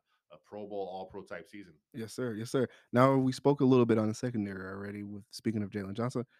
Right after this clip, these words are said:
Speaker 2: but what do you think about the secondary, man? 'Cause I'm kind of iffy about the secondary.
Speaker 1: There's a lot of people that are really down on Eddie Jackson. Uh, he's had,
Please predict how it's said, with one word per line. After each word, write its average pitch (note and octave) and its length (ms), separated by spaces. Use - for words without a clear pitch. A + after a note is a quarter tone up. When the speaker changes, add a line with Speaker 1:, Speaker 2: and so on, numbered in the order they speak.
Speaker 2:
but A#2 160
what C3+ 320
do D3 60
you C#3 80
think B2+ 200
about A2 200
the A#2 100
secondary, G#2 640
man? G#2+ 380
'Cause - 580
I'm A2+ 200
kind D3 220
of C#3+ 160
iffy D#3 320
about C3 300
the B2+ 100
secondary. B2 680
Speaker 1:
There's D#3 180
a C#3 60
lot A#2 240
of G#2 80
people G2 240
that F#2 200
are E2+ 60
really F#2+ 240
down F2+ 220
on F2 120
Eddie F2+ 220
Jackson. F2 520
Uh, C2+ 240
he's A2 200
had, F#2+ 280